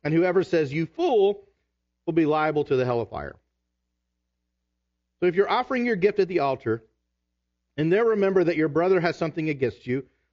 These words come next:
leave your gift there before the altar and go. First be reconciled to your brother, and then come and offer your gift.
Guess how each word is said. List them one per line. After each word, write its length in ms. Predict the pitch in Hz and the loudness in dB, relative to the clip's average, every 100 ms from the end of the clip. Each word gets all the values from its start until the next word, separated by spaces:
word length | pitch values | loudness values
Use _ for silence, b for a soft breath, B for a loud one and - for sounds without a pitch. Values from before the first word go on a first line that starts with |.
| - | -4
leave 340 | 143 214 247 | 0 0 0
your 140 | 254 | -2
gift 300 | 220 233 - | 0 -2 -2
there 380 | 139 123 120 139 _ _ _ _ | -2 0 0 -2 _ _ _ _
before 380 | 143 143 208 247 | -4 0 0 2
the 120 | 214 | 2
altar 300 | 139 139 160 | 2 0 -2
and 180 | 170 180 | -2 -2
go. 280 | 262 123 - _ _ _ _ _ _ _ _ _ _ _ _ _ _ _ _ | -2 -2 -6 _ _ _ _ _ _ _ _ _ _ _ _ _ _ _ _
First 180 | 170 190 | -4 -2
be 100 | 190 | 2
reconciled 600 | 180 170 247 - 127 107 | 2 0 -4 -4 -4 -4
to 60 | 113 | -4
your 100 | 101 | -4
brother, 440 | 98 90 110 175 _ _ _ _ _ _ _ | -4 -6 -6 -10 _ _ _ _ _ _ _
and 120 | 143 | -4
then 140 | 143 190 | -2 -2
come 200 | 165 160 | -2 -2
and 120 | 143 | -4
offer 280 | 131 135 165 | -4 -4 -4
your 200 | 143 139 | -2 -4
gift. 300 | 107 90 95 | -4 -10 -12